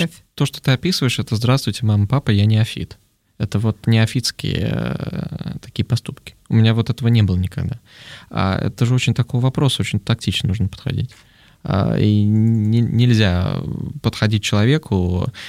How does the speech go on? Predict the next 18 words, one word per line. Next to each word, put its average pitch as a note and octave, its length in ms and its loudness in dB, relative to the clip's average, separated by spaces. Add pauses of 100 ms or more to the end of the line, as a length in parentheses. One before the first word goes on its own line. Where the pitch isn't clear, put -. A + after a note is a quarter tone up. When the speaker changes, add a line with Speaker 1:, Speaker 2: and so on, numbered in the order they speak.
(160)
Speaker 2:
вот G#2 160 0
ты - 80 0
сел C3 240 2
с - 100 -6
ним G#2 120 4
рядом, F#2 340 2
«Как A2+ 240 2
дела? G#2+ 300 4
Нормально, G#2 400 4
как - 180 -6
у - 40 -18
тебя? - 260 -2
Ну, G#2 80 2
давай A2+ 220 4
об G#2 100 2
Иисусе - 300 0
поговорим». G#2 500 -4
Это, A#2+ 200 -2